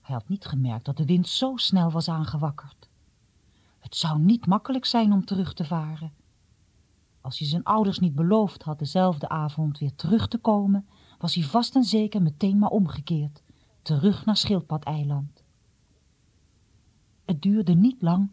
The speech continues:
of het was helemaal donker. Tot overmaat van ramp begon het ook nog te regenen.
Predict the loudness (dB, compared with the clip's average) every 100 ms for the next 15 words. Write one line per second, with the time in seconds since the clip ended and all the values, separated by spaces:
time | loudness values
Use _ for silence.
0 | _ _ -10 -8 -6 -8 -10 -2 0 2
1 | 2 0 0 0 0 0 -6 -14 _ _
2 | _ _ _ _ _ _ _ _ _ _
3 | -14 -8 -4 0 2 2 2 0 2 2
4 | 0 -2 -6 _ -10 -2 0 0 -2 -4
5 | -6 -2 0 0 -2 -4 -6